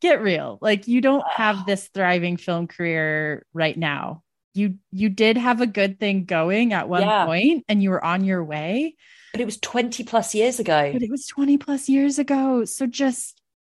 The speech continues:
Speaker 1: poke a little fun, be like, "Yeah, well, those old credits. Yeah, okay." You know,
Speaker 2: Oh,
Speaker 1: just
Speaker 2: yeah, she can't. She cannot. I mean, it's like, look at someone like me, right?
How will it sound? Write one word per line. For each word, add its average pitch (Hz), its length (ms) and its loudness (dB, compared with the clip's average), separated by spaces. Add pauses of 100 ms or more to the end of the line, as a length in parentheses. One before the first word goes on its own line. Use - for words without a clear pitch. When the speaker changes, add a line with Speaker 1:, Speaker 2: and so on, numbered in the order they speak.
(260)
Speaker 1:
poke 277 220 2
a 294 40 0
little 254 220 4
fun, 240 240 2
be 220 80 2
like, 202 320 2 (100)
"Yeah, 254 340 2
well, 214 300 4
those 214 360 2
old 170 240 -2
credits. 175 500 -2
Yeah, 196 300 4
okay." 180 580 0
You 202 220 -2
know, 185 180 6
Speaker 2:
Oh, 165 180 8
Speaker 1:
just 156 60 2
Speaker 2:
yeah, 147 200 6
she - 180 -12
can't. 151 480 4
She - 240 -18
cannot. 156 640 4 (260)
I 311 140 4
mean, 320 160 0
it's 294 160 -4
like, 277 180 -6
look 330 240 0
at 330 80 -4
someone 285 280 -4
like 226 200 4
me, 123 380 -6
right? 151 320 2